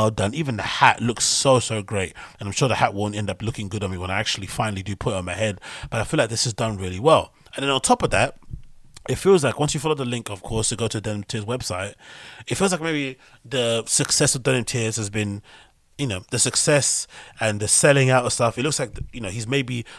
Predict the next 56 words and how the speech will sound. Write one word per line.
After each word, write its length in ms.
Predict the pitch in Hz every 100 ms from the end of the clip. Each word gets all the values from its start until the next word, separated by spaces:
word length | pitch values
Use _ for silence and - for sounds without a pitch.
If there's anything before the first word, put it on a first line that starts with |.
| -
funneling 500 | - 156 135 123 120
back 140 | 127 -
all 180 | 151 160
the 120 | 139
monies 400 | 123 135 120 90
that 100 | 107
he's 160 | 107 104
making 340 | 123 117 113
off 140 | 98
of 60 | 104
this 160 | 104 -
flipping 260 | 113 101
brand 380 | 92 113 98 95 - -
and 180 | - 98
putting 300 | - - 117
it 80 | 110
into 180 | 107 104
just 180 | 113 117
making 300 | 110 - 104
the 60 |
experience 580 | 95 - - 123 107 - -
of 200 | 101 95
the 200 | 104 107
e-commerce 400 | - 139 120 98
site 280 | - 101 98
just 180 | 113
flow 280 | - 123 123
well. 320 | 120 92 80 - - -
I 80 | -
feel 140 | - 156
like 100 | 120
before, 520 | 110 151 123 127 131
the 160 | 117 117
e-commerce 360 | 117 143 123 -
site 180 | 120
was 140 | 101 98
a 40 |
bit 280 | 98 113 98
buggy, 400 | 107 107 110 110
felt 200 | - 117
a 40 |
little 180 | 107 104
bit 220 | 107 104
haphazard, 840 | - - - - 120 110 120 107 107 - - 123
a 40 |
little 200 | 120 110
bit 180 | 117 104
like 320 | 104 - -
H 220 | 123 -
T 80 | 123
M 100 | 113
L 140 | 110
code 340 | - - 107 101
yourself 420 | 92 - 127 110
at 120 | -
home, 400 | - 131 113 139